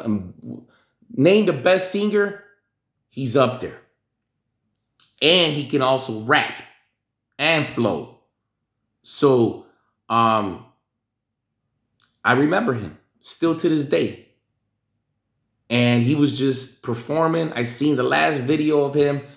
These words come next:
and picture of him. He was on a private jet flying out to Israel to visit Israel, but to perform at is in Israel,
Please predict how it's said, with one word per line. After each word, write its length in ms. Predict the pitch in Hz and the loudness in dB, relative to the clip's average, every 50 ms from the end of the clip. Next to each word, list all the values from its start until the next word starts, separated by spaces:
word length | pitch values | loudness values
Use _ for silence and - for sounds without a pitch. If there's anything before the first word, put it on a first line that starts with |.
| _ _ _ | _ _ _
and 180 | - 107 107 - | -8 -8 -8 -4
picture 360 | - 160 160 160 - 147 139 | -2 -2 -2 0 0 0 0
of 100 | 127 123 | 0 2
him. 360 | 131 123 123 120 120 120 - - _ _ _ _ _ _ | 0 0 0 0 -2 -4 -8 -16 _ _ _ _ _ _
He 160 | _ - 151 | _ -4 0
was 360 | 147 135 135 123 117 - - - - | 2 2 2 2 0 -4 -10 -8 -6
on 320 | 135 139 139 139 135 131 127 - | -4 -2 0 0 0 0 -2 -2
a 80 | 113 - - | -6 -6 -4
private 440 | - 127 139 147 147 147 147 120 | -2 0 0 0 2 0 0 0
jet 380 | 117 110 123 135 127 117 117 - - - _ _ _ _ | 0 0 2 2 2 0 -2 -8 -14 -20 _ _ _ _
flying 380 | - - 123 135 139 135 135 135 | -12 -6 -2 -2 0 0 0 0
out 160 | 131 131 127 | -2 -2 -2
to 180 | - 127 107 - | -2 -4 -2 0
Israel 960 | 139 117 104 104 110 110 110 110 113 117 123 131 127 120 113 107 113 - - - _ _ _ _ _ _ _ _ _ | 0 0 0 0 -2 0 0 2 2 2 2 2 2 2 0 -2 -4 -8 -12 -18 _ _ _ _ _ _ _ _ _
to 120 | - 127 113 | -8 -8 -8
visit 480 | 95 98 147 180 190 143 143 160 - | 0 4 4 6 6 4 2 -2 -2
Israel, 640 | - 151 135 120 120 127 123 123 127 127 123 123 120 | -2 -2 -2 -2 -2 -2 0 0 0 0 0 0 -2
but 200 | 120 120 117 117 | -2 -4 -4 -4
to 100 | - - | -4 -6
perform 880 | 117 117 123 113 113 - - - 165 175 190 185 170 151 127 113 120 - | -6 -6 -6 -8 -8 -8 -6 -4 0 2 2 2 2 2 0 -2 -4 -6
at 220 | - 123 120 123 147 | -6 -6 -4 -2 0
is 260 | 135 123 117 120 - | 0 0 0 -2 -2
in 260 | 135 127 131 127 - - _ _ _ | -2 -2 -4 -6 -10 -20 _ _ _
Israel, 960 | - 175 175 135 120 120 131 131 131 127 123 131 135 127 123 123 120 120 120 120 | 6 6 6 6 4 0 0 0 0 0 0 0 2 2 0 0 -2 -4 -8 -14